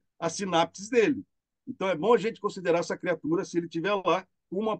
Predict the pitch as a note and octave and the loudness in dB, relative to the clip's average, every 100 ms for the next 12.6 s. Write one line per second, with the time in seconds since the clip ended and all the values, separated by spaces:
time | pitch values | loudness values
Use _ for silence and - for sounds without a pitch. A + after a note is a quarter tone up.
0 | - F#3 - G3 - - G#3+ G#3 F3+ - | -8 -12 -2 -2 -2 -4 -4 0 -2 2
1 | G3+ D3 A#2 - - - - A3 G3 _ | 2 2 0 -8 -12 -8 -2 -2 -2 _
2 | _ F#3 _ _ _ - D3+ G#3+ F#3 A#3 | _ -20 _ _ _ 0 2 2 8 8
3 | F#3 E3+ G3+ A3+ A#3 G3+ F3+ G#3 A3+ G#3+ | 8 2 2 2 2 2 2 2 2 4
4 | E3+ G#2 - C#3+ F3 - _ - A#2+ - | 2 0 -4 -2 -2 -6 _ -10 -8 8
5 | A3+ G3 - _ _ _ _ - D#3+ - | 8 8 -4 _ _ _ _ 0 0 0
6 | E3 F3 F#3+ A#3 G3+ A#3 G3 F#3+ F3 D#3+ | -6 -4 6 6 8 6 6 -6 -6 0
7 | D#3+ D3+ C#3 B2 E3+ G3 F3 - F3 G3+ | 2 2 0 -8 -4 -2 -2 2 0 0
8 | _ - D#3 A3+ C4 A#3 A3 G3 E3 F3 | _ -6 2 2 6 6 6 0 0 -2
9 | F#3 F#3+ G3 G#3 - D#3 - _ _ _ | 0 -2 -2 -2 2 2 2 _ _ _
10 | - B2+ D#3+ D#3 F3 F#3 F#3+ G3+ G3 G3+ | -10 2 2 2 -2 -2 -2 -6 -10 -10
11 | _ A#3 A3+ G#3+ A3 G#3+ F#3+ G3 F3+ F3 | _ 2 2 2 -2 -2 0 0 -4 -8
12 | F#3 G3 F#3 E3 E3+ | -8 -4 0 2 0